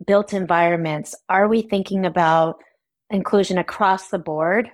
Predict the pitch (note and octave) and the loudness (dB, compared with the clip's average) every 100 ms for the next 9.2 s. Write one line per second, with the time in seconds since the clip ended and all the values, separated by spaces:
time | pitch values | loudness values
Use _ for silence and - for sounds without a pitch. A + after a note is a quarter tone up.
0 | - F#3 F3 - F3+ D#3 - - E3+ D#3+ | -6 -4 -4 -4 -2 -2 -4 -4 -4 -4
1 | - E3+ E3 E3 E3 D#3+ - _ _ _ | -2 0 2 2 2 -2 -6 _ _ _
2 | - E3+ F3+ E3+ E3+ E3 E3 D#3+ D#3+ E3 | -4 0 0 0 -2 -2 -2 -2 -4 -8
3 | _ _ _ - D#3+ F3 E3+ F#3 F3 E3+ | _ _ _ -4 0 0 0 -2 -2 0
4 | E3 E3 E3 _ _ _ _ - E3+ D#3+ | 0 -2 -4 _ _ _ _ -14 -8 -2
5 | D3+ D#3+ G3 F3 F3+ F#3+ F#3 F#3 F3+ F3+ | 0 0 -2 0 2 2 2 2 4 4
6 | F3+ F3+ F3+ _ _ _ _ - E3+ D#3+ | 4 2 0 _ _ _ _ -6 0 0
7 | D#3+ D#3+ F3+ F#3+ G3 F#3+ G#3 F3 F3+ F3 | 0 -2 2 4 4 2 0 0 0 -4
8 | D#3 E3+ F3+ F3 E3+ E3+ - F3 F3+ F3 | -4 0 0 -2 -2 -4 -4 -6 -4 -2
9 | F3 E3+ | -2 -4